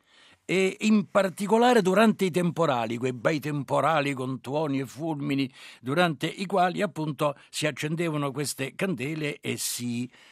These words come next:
e si invocava la protezione divina. Io me lo ricordo, mia nonna l-, lo faceva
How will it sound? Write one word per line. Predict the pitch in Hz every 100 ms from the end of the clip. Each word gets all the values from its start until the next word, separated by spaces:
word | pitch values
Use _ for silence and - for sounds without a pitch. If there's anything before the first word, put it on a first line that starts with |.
| _ _
e | 113
si | 113 - 120 117 113
invocava | 147 135 135 95 98 101 117
la | 113
protezione | 110 113 101 - 101 101 98 101 -
divina. | 104 92 90 117
Io | 208 214
me | 107
lo | 98
ricordo, | 117 185 131 104
mia | 113 104 113
nonna | 139 151 180 165 135
l-, | 110 104 - - -
lo | 117
faceva | 107 143 131 76